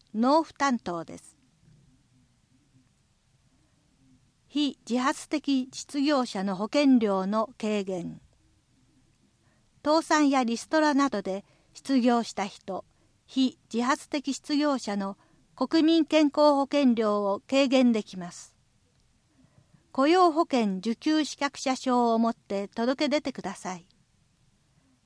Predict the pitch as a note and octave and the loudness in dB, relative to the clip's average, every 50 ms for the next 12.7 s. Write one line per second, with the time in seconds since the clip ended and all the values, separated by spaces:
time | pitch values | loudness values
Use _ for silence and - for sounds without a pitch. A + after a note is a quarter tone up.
0 | _ _ - A#3 A3+ A3+ G#3 - - G#3 F#3+ F#3+ F#3 F#3 F3+ F#3 F#3 _ _ _ | _ _ -6 -4 -4 -4 -4 -6 -8 -8 -8 -8 -8 -10 -14 -18 -20 _ _ _
1 | _ _ _ _ _ _ _ _ _ _ _ _ _ _ _ - A#3 A#3+ - - | _ _ _ _ _ _ _ _ _ _ _ _ _ _ _ -6 -4 -4 0 0
2 | E4+ E4+ - F4+ F4 C#4 C4+ A3 G3+ F#3+ F#3+ G3+ - _ _ _ _ _ _ _ | -2 0 2 2 2 2 2 0 0 -2 -4 -6 -8 _ _ _ _ _ _ _
3 | - A3+ A3+ - - D4 A#3+ C4+ C#4+ C#4 C4 A#3 A#3+ A#3+ - C#4 C#4 C#4+ C4+ B3 | -2 -2 -2 0 0 0 2 2 2 0 2 2 0 0 2 0 0 2 4 6
4 | C4 C4+ C4 B3 F#3+ E3 D#3+ - - - - _ _ _ _ _ _ _ _ _ | 6 6 4 2 0 -4 -10 -12 -12 -16 -18 _ _ _ _ _ _ _ _ _
5 | - _ _ _ _ - - C#4 C#4+ D4 D4+ D4+ C#4+ C#4 C#4+ C4 C4 A3+ A3 A3 | -20 _ _ _ _ -2 0 2 4 8 6 6 6 4 0 0 0 0 0 0
6 | G#3+ G#3+ G#3+ A3 - A#3 A#3 - - - E4 E4 E4 D#4+ A#3+ B3 B3+ - - D#4 | 0 -2 -2 -4 -4 -6 -6 -6 -6 -2 2 2 2 2 0 -2 -6 -4 -2 -2
7 | D4+ D4+ C#4 - - - - B3 - - - - G3 E3 - _ _ _ _ - | 0 0 -2 -4 -6 -4 -4 -4 -4 -4 -8 -8 -8 -8 -10 _ _ _ _ -8
8 | G#3 A3 A3 - G#3+ G#3+ G#3 G3+ G3 G#3 _ _ _ _ _ _ _ - B3+ A#3+ | -6 -6 -4 -4 -4 -4 -4 -6 -8 -12 _ _ _ _ _ _ _ -2 -2 -2
9 | - - - D#4 D4+ D4+ C#4+ B3 C4 C4 C#4 D4 C#4+ C#4+ B3+ C4 B3+ - D4+ D4+ | -2 -2 0 4 6 6 6 6 4 4 4 2 2 2 0 0 0 0 -2 -4
10 | - - - C#4+ B3+ A#3 A3 G#3+ G#3+ - - - A3+ A3+ A3 _ _ _ _ _ | -4 -4 -4 -2 0 0 0 -2 -6 -8 -10 -10 -10 -10 -10 _ _ _ _ _
11 | _ _ _ _ _ - A#3+ C4 B3 F4 F4+ - - E4+ B3+ D4+ D4 D#4+ F4 F4+ | _ _ _ _ _ -2 -2 0 2 0 0 2 4 4 4 6 6 6 6 4
12 | F4+ E4+ - F4 E4 D#4 C#4+ B3 G#3+ G#3 G#3+ G#3+ G#3+ | 4 2 2 2 2 4 4 0 -2 -2 -2 -2 -4